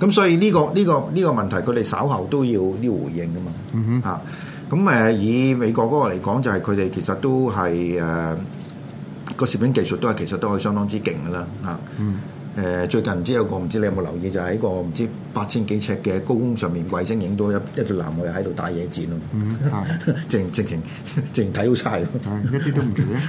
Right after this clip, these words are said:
Speaker 1: 係啊。
Speaker 2: 係。
Speaker 1: 咁點解呢個問題上面會，會出現一個咁樣呢？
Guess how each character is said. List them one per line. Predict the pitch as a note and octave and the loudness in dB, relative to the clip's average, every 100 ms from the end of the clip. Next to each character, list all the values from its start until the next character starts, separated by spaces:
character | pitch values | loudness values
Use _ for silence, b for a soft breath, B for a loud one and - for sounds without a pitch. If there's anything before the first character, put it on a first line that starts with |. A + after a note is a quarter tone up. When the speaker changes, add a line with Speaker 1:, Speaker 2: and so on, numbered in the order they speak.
| - | 0
Speaker 1:
係 | F#2+ | 2
啊。 | A2+ G#2+ E2 - | 2 0 -4 2
Speaker 2:
係。 | |
Speaker 1:
咁 | A3 | 4
點 | F#3+ F#3 | 6 6
解 | F#3 | 6
呢 | G3+ A3+ | 8 8
個 | |
問 | C#3 G#2+ | 8 6
題 | G2+ | 4
上 | A2 | 4
面 | A2 A2 | 4 4
會， | A#2 B2+ B2+ B B B - | 4 2 0 B B B -4
會 | B2+ | -2
出 | D#3 | 2
現 | E3+ | 2
一 | A#2+ | 4
個 | C3+ | 4
咁 | A2+ G2+ | 2 2
樣 | C3+ C3+ | 2 2
呢？ | C#3+ | 0